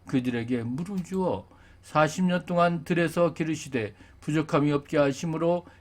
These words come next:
그 옷이 헤어지지 아니하였고 발이 부르트지 아니하였사오며,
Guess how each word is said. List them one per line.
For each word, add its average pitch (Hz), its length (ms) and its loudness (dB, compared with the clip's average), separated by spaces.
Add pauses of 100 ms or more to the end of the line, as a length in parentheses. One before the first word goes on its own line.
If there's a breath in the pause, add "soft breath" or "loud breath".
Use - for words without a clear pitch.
그 185 180 2
옷이 185 320 2
헤어지지 180 560 2
아니하였고 156 920 2 (100)
발이 127 360 4
부르트지 185 720 -4 (160)
아니하였사오며, 147 1300 0